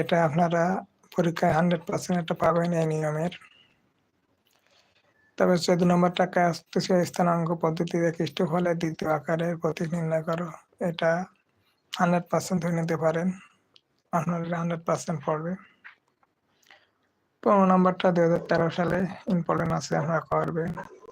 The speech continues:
ষোলো নম্বরটা দুই হাজার উনিশ সালে এসেছে, এটাও করবেন। সতেরো নম্বরটা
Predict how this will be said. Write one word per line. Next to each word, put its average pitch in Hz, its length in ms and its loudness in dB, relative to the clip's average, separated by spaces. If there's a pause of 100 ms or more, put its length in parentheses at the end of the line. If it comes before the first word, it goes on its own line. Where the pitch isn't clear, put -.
(920)
ষোলো 190 280 2
নম্বরটা 170 500 0 (260)
দুই 170 120 0
হাজার 165 220 2
উনিশ 156 220 -4
সালে 175 220 -4
এসেছে, 180 280 -4 (320)
এটাও 175 200 -2 (100)
করবেন। 170 320 -4 (600)
সতেরো 180 340 -2
নম্বরটা 160 480 -4